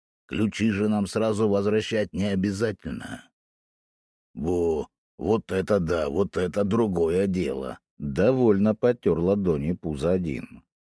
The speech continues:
Но тут до него, похоже, дошло, что я вообще-то все слышу,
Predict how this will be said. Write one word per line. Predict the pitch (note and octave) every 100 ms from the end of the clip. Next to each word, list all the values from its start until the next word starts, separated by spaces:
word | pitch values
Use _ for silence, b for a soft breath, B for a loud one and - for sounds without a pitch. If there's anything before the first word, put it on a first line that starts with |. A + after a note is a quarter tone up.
| _
Но | - D#2+ A2+ C#3+
тут | - F3 F3+ A#2
до | G#2
него, | A#2+ C#3+ E3
похоже, | - C#3+ B2+ C3+ A#2+ A2
дошло, | G2 G2 - - D#3+ C#3
что | C#2+ - A#2+
я | C#3+ C3+
вообще-то | D3 C#3+ C3 C3 D3
все | - C#3
слышу, | C3 - G2 C2 B1+